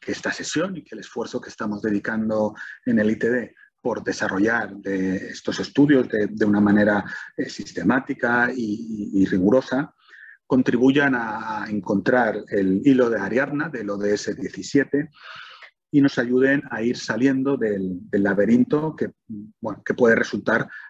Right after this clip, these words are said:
la colaboración multiactor, mejorando nuestra claridad y solidez conceptuales.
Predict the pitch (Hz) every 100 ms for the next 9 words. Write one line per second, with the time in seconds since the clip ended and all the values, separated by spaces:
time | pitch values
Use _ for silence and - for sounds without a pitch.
0 | - 120 101 92 92 113 98 95 87 -
1 | 107 104 104 107 107 101 101 - - -
2 | - - - - - 117 127 131 131 139
3 | 170 127 98 - 98 92 - - 101 98
4 | 104 110 104 98 117 104 - 107 95 107
5 | 110 - 113 - - - - - - -
6 | -